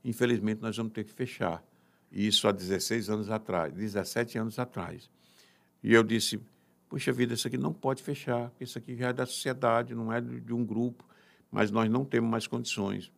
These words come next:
Tava com a dívida muito alta, tava com a, a folha de pagamento por meses de atraso, e vamos ter que fechar. Eu disse, "Pô, deixa eu experimentar." Eu a-, assumi.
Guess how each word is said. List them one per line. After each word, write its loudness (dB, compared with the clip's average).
Tava 2
com -2
a 2
dívida -2
muito -4
alta, 4
tava -2
com -6
a, -2
a -4
folha 4
de -8
pagamento 0
por -10
meses -2
de -6
atraso, 0
e 0
vamos -2
ter -2
que -20
fechar. -2
Eu -2
disse, -10
"Pô, -16
deixa -6
eu -4
experimentar." -2
Eu 0
a-, 0
assumi. -4